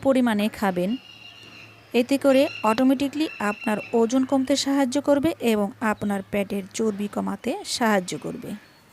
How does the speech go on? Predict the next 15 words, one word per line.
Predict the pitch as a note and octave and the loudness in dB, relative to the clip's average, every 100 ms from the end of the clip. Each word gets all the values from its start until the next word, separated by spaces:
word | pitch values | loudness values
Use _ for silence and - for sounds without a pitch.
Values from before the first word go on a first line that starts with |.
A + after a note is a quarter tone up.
| - | -8
ছোলা | - C4+ C4 G#3+ F#3+ - - _ - | -4 0 0 0 -2 -12 -20 _ -6
কোন | D#4 F4+ - | -4 -4 -2
পদ্ধতিতে | D#4 C4 D4 D4 D#4 D4 | -4 0 -2 -2 -4 -4
খেলে | A#3+ G3+ G3 A#3 G#3+ | -4 -4 -4 -4 -4
বিশেষ | B3+ D4+ D4 - - - | -2 0 -2 -4 -12 -8
উপকারিতা | G#3 G3 F3+ D#3 C#3 D3 | -6 -6 -6 -8 -8 -10
হবে? | E3 - - F#3+ _ - - - - _ - | -10 -12 -14 -16 _ -20 -20 -20 -20 _ -8
ছোলা | A3 G3 E3+ | -2 -2 -2
ভেজানো | F3 F#3 G#3+ A3+ | -6 -2 -2 -2
অবস্থায় | G#3 A3+ - C4 | -2 -6 -4 -4
খাবেন, | C4+ C#4+ G3+ F#3 - _ - - - G#3+ | -2 -4 -4 -6 -20 _ -20 -20 -8 -2
অঙ্কুরিত | G#3 - G#3+ G#3 G#3+ | -2 -2 -4 -2 -6
করে | - A#3 A#3 | -2 -4 -2
খাবেন, | A#3 C#4 A#3 - - - - - - - _ - | -4 -2 -4 -8 -20 -20 -20 -20 -20 -20 _ -14
ভেজে | F#3+ G3+ A#3+ A#3+ C4+ | -4 0 2 2 0